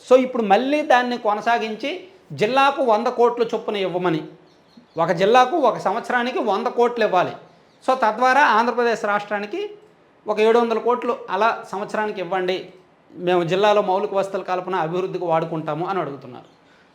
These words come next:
దాంతోపాటు కొన్ని ప్రత్యేక పరిశ్రమల కింద, ఆ, ఏమైనా, ఆ, అంటే అవకాశం మేరకు ఏమైనా పెద్ద పెద్ద పరిశ్రమలు ఉంటే ఆంధ్రప్రదేశ్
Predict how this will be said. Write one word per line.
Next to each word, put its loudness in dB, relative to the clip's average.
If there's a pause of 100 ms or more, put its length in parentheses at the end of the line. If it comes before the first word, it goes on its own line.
దాంతోపాటు 2 (120)
కొన్ని 0
ప్రత్యేక -2
పరిశ్రమల -6
కింద, -6
ఆ, -12
ఏమైనా, 2 (720)
ఆ, -10 (180)
అంటే 0
అవకాశం 2
మేరకు 0 (640)
ఏమైనా 2
పెద్ద -2
పెద్ద -4
పరిశ్రమలు -2
ఉంటే -4
ఆంధ్రప్రదేశ్ 0